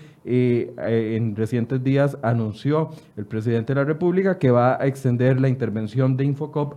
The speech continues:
hasta el mes de noviembre. Después viene defensa del ice contra la privatización, problemática de Limón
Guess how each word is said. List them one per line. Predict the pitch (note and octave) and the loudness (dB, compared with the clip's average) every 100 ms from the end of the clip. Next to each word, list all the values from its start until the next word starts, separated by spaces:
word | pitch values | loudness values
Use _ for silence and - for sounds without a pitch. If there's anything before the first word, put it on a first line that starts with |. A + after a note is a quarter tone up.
| - | -2
hasta | A#2+ B2+ B2+ | -2 0 0
el | |
mes | A#2 A2+ | 0 0
de | A#2+ | 0
noviembre. | B2 C#3+ G3 F#3 B2+ | 0 0 0 -2 -4
Después | A2+ A2+ C#3 | -6 -4 -4
viene | C3+ D3 E3 | -2 -2 0
defensa | C3 - C3 C#3 E3 | -2 -2 -2 0 0
del | D3+ A#2+ | 0 2
ice | C#3+ C#3 F3 F3 - - _ | 2 0 -2 -6 -18 -20 _
contra | - D3+ D3+ E3 | 2 2 4 4
la | D3+ | 4
privatización, | B2+ A#2+ A2+ G#2+ G#2+ G#2+ G#2 E3 D3 - - - - | 4 0 2 0 -2 -2 2 4 4 0 -10 -20 2
problemática | C#3 C#3 C3+ C#3 C#3+ F3 F3 | 6 8 8 6 2 4 6
de | D#3 | 8
Limón | C3 B2+ D3 F#3 G3+ | 8 8 6 4 2